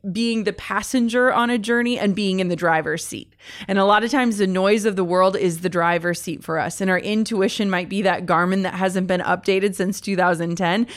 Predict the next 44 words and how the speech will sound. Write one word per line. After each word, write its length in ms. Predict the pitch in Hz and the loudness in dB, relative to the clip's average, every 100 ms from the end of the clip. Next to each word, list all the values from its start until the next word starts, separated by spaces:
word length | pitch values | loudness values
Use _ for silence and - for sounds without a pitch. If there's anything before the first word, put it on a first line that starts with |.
| 254 | 0
that's 220 | 233 208 | 2 2
telling 360 | - 226 208 220 | 4 4 6 4
us, 180 | 208 233 | 4 2
like, 180 | 381 | 0
"Redirect, 760 | 202 262 339 285 370 330 330 - | 2 4 6 6 6 4 2 -2
redirect, 680 | 202 277 294 262 226 220 233 | 0 2 4 4 2 0 -2
redirect." 680 | 285 240 269 208 190 - - - - - - - | 0 0 2 0 0 -8 -18 -20 -20 -20 -20 -4
And 440 | 247 233 226 214 208 - | 0 2 2 2 0 0
I 80 | 226 | 0
feel 320 | 233 254 302 | 2 0 4
like 220 | 254 - | 2 2
whenever 340 | 214 202 240 | 0 0 2
I 140 | 240 190 | 2 0
talk 340 | - 208 254 | -2 -2 0
to 100 | 269 | -2
people 440 | 214 202 185 180 180 | -2 -2 2 2 4
and 100 | 185 | 2
they're 80 | |
going 300 | 175 185 214 | 2 2 0
through 160 | 214 202 | 0 0
a 40 | |
massive 440 | 180 175 180 208 175 | 2 0 -2 -4 0
life 240 | 170 170 | 0 0
change, 340 | - 151 156 175 | -4 -6 -4 -2
whether 220 | 165 160 | 0 0
it's 120 | 160 | -2
a 40 | |
breakup 500 | 170 220 226 196 170 | -2 0 2 0 0
or 80 | 175 | 0
a 60 | 170 | -2
career 360 | - 220 247 | -2 0 2
change 300 | 240 214 175 | 2 -2 -2
or 80 | 175 | -4
a 60 | 175 | -4
health 280 | 208 220 - | 0 -2 -2
change, 300 | 196 170 - - - - | -4 -4 -8 -18 -8 0
you 200 | 240 - | 2 4
ask 340 | 226 277 - | 2 2 0
them, 180 | 202 180 | 0 2
like, 220 | 170 165 | 0 0
"Did 280 | 220 254 320 | 0 0 2
you 120 | 359 | 0
have 340 | 254 220 233 | 0 -2 0
that 180 | 214 185 | 0 -2